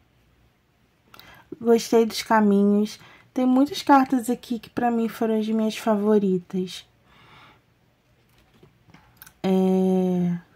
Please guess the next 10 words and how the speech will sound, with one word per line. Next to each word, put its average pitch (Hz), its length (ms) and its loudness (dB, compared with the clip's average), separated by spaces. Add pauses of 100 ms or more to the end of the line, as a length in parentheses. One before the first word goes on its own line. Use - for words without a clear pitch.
(140)
a 233 120 0
chave 233 480 6
é 226 40 2
muito 214 280 -2
engraçada. 202 920 2 (760)
Enfim, 214 640 -2 (880)
é 240 100 6
um 269 140 8
bom 294 240 10
deck. 196 580 4